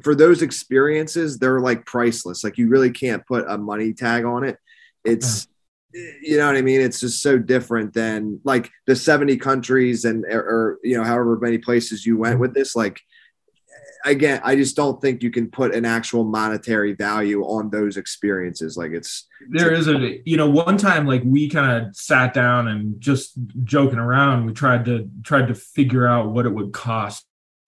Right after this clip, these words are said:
Speaker 2: to have experienced the things that we had experienced. And it's, and it's in the tens and tens of millions of dollars.
Speaker 1: <laughs> Yeah.
Speaker 2: You know, it's like, you
Speaker 1: For
Speaker 2: just,
Speaker 1: sure.
Speaker 2: there's no way to,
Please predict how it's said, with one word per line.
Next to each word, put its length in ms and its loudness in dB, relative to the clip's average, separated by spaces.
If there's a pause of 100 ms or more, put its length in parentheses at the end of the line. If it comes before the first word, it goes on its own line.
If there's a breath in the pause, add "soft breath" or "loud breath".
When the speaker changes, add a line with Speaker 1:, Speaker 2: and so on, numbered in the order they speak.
(120)
Speaker 2:
to 100 -4
have 520 -4 (420)
experienced 800 -4
the 60 -4
things 220 -6
that 120 -6
we 140 -4
had 80 -8
experienced. 480 -8
And 100 -12
it's, 140 -16 (360)
and 200 -6
it's 140 -12
in 100 -2
the 140 -8 (440)
tens 220 -4
and 100 -8
tens 300 -6
of 60 -8
millions 480 -2
of 80 -8
dollars. 340 8
Speaker 1:
<laughs> 0 -
Yeah. 600 4
Speaker 2:
You 60 -4
know, 300 8
it's 180 6
like, 280 0
you 180 -2
Speaker 1:
For 60 0
Speaker 2:
just, 220 6
Speaker 1:
sure. 80 -10 (260)
Speaker 2:
there's 220 4
no 380 2
way 340 2
to, 380 -4